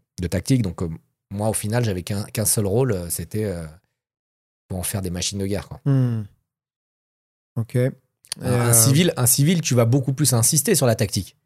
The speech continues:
Speaker 2: Ouais.
Speaker 1: Euh, comment se positionner dans la rue, comment parler avec quelqu'un, euh, comment observer, où je vais m'asseoir dans un restaurant, euh, euh,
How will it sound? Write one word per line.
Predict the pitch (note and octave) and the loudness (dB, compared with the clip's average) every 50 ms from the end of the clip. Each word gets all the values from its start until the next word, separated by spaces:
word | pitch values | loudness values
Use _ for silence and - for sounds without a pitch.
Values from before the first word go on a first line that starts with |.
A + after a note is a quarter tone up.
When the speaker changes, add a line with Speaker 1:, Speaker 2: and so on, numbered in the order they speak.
| _ _ - | _ _ -2
Speaker 2:
Ouais. | C3 A#2+ A#2 A2+ - _ _ - | -2 -2 -2 -4 -8 _ _ -12
Speaker 1:
Euh, | D2+ D#2+ E2+ E2 E2+ D2+ C#2+ D2 C#2 C2+ C2+ _ _ _ _ _ _ - | -10 -8 -8 -8 -10 -12 -14 -14 -16 -20 _ _ _ _ _ _ _ -10
comment | - G2+ G2+ G#2 | -8 -6 -4 -4
se | G2 - | -4 -4
positionner | - G#2+ G2 F#2+ - - G2+ G2+ | -4 -6 -4 -4 -4 -4 -4 -4
dans | G2 G2 | -4 -2
la | G2+ | -2
rue, | A#2 C3+ C#3+ C#3+ | 0 2 2 0
comment | A#2+ B2 A2 G2+ G2 | 0 0 -2 -4 -2
parler | - - F#2+ G#2 G#2 | -4 -4 -4 -2 -4
avec | F#2+ G2 F#2+ - | -6 -6 -6 -4
quelqu'un, | - A#2 G#2+ G2+ - C#3 C3+ C3+ C3 C3+ C3+ B2+ A#2 | -4 -4 -4 -2 -2 -2 0 0 0 0 0 0 0
euh, | G#2 G2 F#2 | -2 -2 -4
comment | - G#2+ G2+ G2+ G2+ G2+ | -4 -4 -4 -4 -4 -4
observer, | F#2+ F2 - - A#2 A2 A2 A2 B2 C3+ C3 C3 C3 | -4 -2 0 0 0 0 0 0 0 0 2 2 2
où | B2 A2+ A2 | 2 0 0
je | G#2+ F#2+ | -2 -2
vais | G#2+ G#2 | -2 -4
m'asseoir | G2+ G2 F#2+ - A#2 G#2+ | -2 -4 -2 -2 -2 -2
dans | G#2+ G2+ F#2+ | -2 -4 -6
un | G2 F#2+ | -6 -6
restaurant, | F#2+ F#2 - - A#2+ A#2 A#2+ C3 C3+ C3+ C3+ C3+ B2+ A#2+ | -6 -6 -4 -2 0 0 0 2 0 0 0 0 0 0
euh, | G#2+ G2+ G2 F#2+ - - - _ _ _ _ _ _ _ - | -2 -2 -4 -6 -8 -12 -20 _ _ _ _ _ _ _ -10
euh, | F#2+ | -10